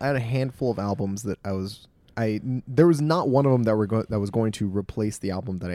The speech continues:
ended up picking, which some of you who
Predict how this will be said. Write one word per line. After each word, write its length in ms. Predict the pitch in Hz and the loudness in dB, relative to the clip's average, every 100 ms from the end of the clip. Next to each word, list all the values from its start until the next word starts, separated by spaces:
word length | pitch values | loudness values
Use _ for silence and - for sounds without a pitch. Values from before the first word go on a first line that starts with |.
| - | -6
ended 200 | 92 90 | -6 -6
up 120 | - | -6
picking, 420 | - 95 87 85 - _ _ | -6 -6 -8 -10 -14 _ _
which 340 | 110 - - - | -4 -4 -8 -6
some 220 | 120 113 | -4 -2
of 120 | 104 | -2
you 200 | 110 104 | 0 0
who 420 | 107 98 92 92 | 0 -2 -2 -4